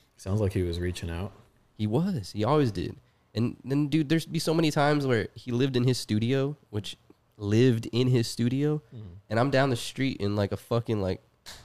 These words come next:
Speaker 2: you know, in Nueces, like, just chilling, and he just wanted to fucking come and shower and shit. Like, literally just, like, "Let me clean up." And I, I remember being annoyed. You know what I mean? Like, stupid shit like that where I'm like, "Why?" Like,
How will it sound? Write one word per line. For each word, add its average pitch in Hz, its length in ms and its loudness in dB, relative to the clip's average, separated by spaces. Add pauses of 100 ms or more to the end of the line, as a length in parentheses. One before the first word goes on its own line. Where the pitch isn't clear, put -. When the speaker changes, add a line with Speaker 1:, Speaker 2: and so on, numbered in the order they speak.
(220)
Speaker 2:
you 104 100 -6
know, 110 160 2
in 113 160 2
Nueces, 107 520 0
like, 98 140 -4
just - 220 -6
chilling, 101 360 -2
and 92 100 -2
he 104 100 -4
just 110 160 -6
wanted 101 200 -2
to 98 60 -4
fucking 101 300 -6
come 95 180 -2
and 90 100 -2
shower - 420 -8
and - 120 -12
shit. - 300 -10 (560)
Like, 95 280 -4 (840)
literally 113 680 2
just, - 180 -6
like, 95 120 -4
"Let 98 100 0
me 110 100 0
clean 110 380 -2
up." 98 320 -2
And 92 100 -4
I, 101 240 0
I - 80 -4
remember 117 220 -2
being 113 180 2
annoyed. 90 480 -2 (560)
You 107 80 -2
know 123 80 8
what 120 80 10
I 117 60 10
mean? 127 160 8
Like, 110 120 6
stupid 139 520 4
shit 123 260 0
like 87 220 0
that 85 240 -2
where 90 100 -2
I'm 98 120 -2
like, 95 120 0
"Why?" 76 520 -6
Like, - 360 -10